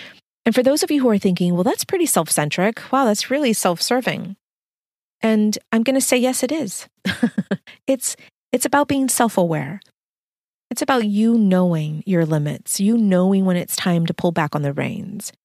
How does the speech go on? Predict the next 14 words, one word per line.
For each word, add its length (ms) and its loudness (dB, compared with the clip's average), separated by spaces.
you 160 2
being 380 2
mindful 800 2
of 180 -4
what 160 2
your 220 2
needs 580 0
are. 440 0
And 500 2
it's 160 -2
also 460 0
about 760 -2
you 500 2
having 800 0